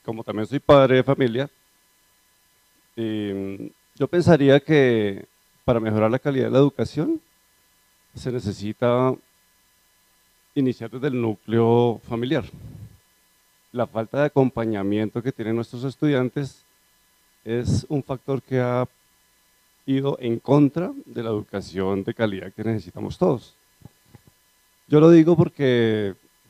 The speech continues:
como padre de familia, mm,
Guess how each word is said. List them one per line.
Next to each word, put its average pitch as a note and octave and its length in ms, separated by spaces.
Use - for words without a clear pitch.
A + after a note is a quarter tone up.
como B2 240
padre A#2+ 360
de C#3 60
familia, C#3 580
mm, G#2 600